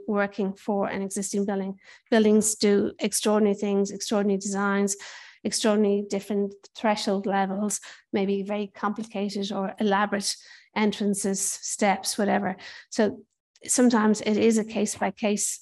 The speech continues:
um, approach, and sometimes it has to be a, a very innovative solution to, to drive the, the, the outcome that you need to,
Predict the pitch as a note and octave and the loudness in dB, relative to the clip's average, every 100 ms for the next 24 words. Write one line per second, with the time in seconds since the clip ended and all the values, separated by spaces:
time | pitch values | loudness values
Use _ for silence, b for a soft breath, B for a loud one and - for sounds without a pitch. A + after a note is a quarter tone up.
0 | - G#3 G3+ G3 - - A3+ A#3 A3+ - | -6 -4 0 -2 -2 2 4 4 2 -6
1 | B B B B - G#3+ G3 A3+ G#3+ A3 | B B B B -2 0 2 2 2 2
2 | G#3 G3+ - G#3 G3+ G3+ - - G3+ - | 0 -2 -4 -6 -4 -6 -10 -6 -6 -4
3 | G#3 - A#3 F#3+ G3 G#3+ G3+ - A3+ G#3+ | -8 -6 -4 -2 0 0 0 2 2 4
4 | G#3 G#3 G#3 - - G3+ G3 G#3+ G3 - | 2 2 0 -2 0 0 0 0 -4 -6
5 | - G3+ - - G#3+ G3+ G3 G3 b b | -6 -6 -6 -6 -4 -2 -4 -8 b b
6 | _ - A3 G#3 G3 F#3+ - - G3 F#3 | _ -4 0 2 2 0 -4 -2 0 0
7 | - - - G3+ G3 F#3+ - _ - G3+ | -4 -8 -4 -2 -2 -4 -6 _ -6 -4
8 | - G3+ G3 - G3 F#3+ F3 G#3+ G3+ G3 | -2 -2 -2 0 2 2 0 0 2 2
9 | G3 A3 G3 | 0 0 0